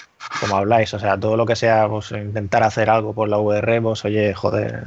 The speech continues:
hay que aplaudirle, ¿no? Eh, en cuanto a la duración y tal, estoy un poco con Óscar en el sentido de que se me hizo largo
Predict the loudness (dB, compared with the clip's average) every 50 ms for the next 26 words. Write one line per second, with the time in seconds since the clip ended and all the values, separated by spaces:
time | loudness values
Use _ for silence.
0 | -6 -4 0 0 2 2 4 4 4 4 4 4 4 4 2 0 -2 -6 -8 -12
1 | -18 -16 -16 -16 -16 -18 -20 -20 _ -4 0 2 2 4 4 4 4 4 2 2
2 | 2 0 -2 -2 -4 -4 -6 -8 -4 -2 -2 -2 -2 0 2 4 4 4 4 4
3 | 4 2 2 2 0 0 0 0 0 0 0 2 2 0 0 0 0 2 4 6
4 | 6 6 4 2 0 -2 -4 -2 0 2 2 2 2 0 0 -4 -8 -12 _ _
5 | -18 -18 -12 -6 -4 -2 -2 -2 -2 -2 -2 0 2 2 2 2 0 0 0 0
6 | 0 0 0 -2 -6 -8 -10 -10 -6 -4 -2 0 0 0 0 0 0 0 0 -2
7 | -2 -4 -6 -6 -6 -4 -4 -2 0 2 4 4 4 2 2 0 -4 -6